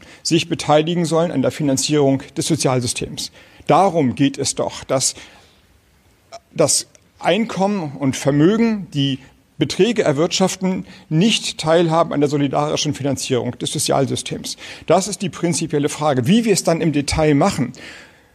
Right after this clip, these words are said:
das können wir uns dann später überlegen. Und es ist vielleicht ein super Beispiel dafür, dass wir es uns auch als Land überlegen sollten, also ein geeignetes Forum wäre beispielsweise ein Bürgerrat, wo die Menschen im Land darüber diskutieren, was ist eigentlich gerecht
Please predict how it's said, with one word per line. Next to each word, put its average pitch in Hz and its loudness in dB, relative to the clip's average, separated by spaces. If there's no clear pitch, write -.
das 160 0
können 180 0
wir 165 0
uns - -6
dann 143 0
später 156 0
überlegen. 147 2
Und 151 2
es 147 -4
ist 151 -6
vielleicht 156 0
ein 143 4
super 151 2
Beispiel 156 0
dafür, 156 -2
dass 156 0
wir 175 2
es 165 0
uns 175 -6
auch 160 -4
als 165 -2
Land 156 2
überlegen 143 -2
sollten, 147 -2
also 123 0
ein 139 4
geeignetes 147 0
Forum 151 2
wäre 143 2
beispielsweise 156 0
ein 143 0
Bürgerrat, 127 0
wo 143 -2
die 135 -4
Menschen 180 0
im 147 2
Land 160 0
darüber 151 0
diskutieren, 151 -2
was 175 0
ist - -6
eigentlich 170 -2
gerecht - 0